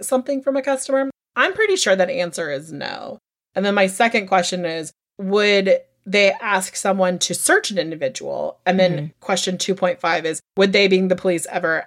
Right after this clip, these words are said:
Speaker 1: ask a civilian to strip search or body cavity search? So, like, a civilian, not a police.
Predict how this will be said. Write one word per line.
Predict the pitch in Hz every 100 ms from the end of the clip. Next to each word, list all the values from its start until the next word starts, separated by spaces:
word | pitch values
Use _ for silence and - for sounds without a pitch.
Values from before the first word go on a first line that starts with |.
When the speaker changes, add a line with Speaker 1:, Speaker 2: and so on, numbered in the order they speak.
| -
Speaker 1:
ask | 180 170 175
a |
civilian | 180 175 165 165 160 160
to | -
strip | - - - 190 -
search | - 165 139 - -
or | 175 165 -
body | 185 170 160
cavity | 160 - - -
search? | - - -
So, | 185
like, | 185
a |
civilian, | 190 208 185 170 151 - - - _ -
not | 185 175
a | 175
police. | - 151 - - -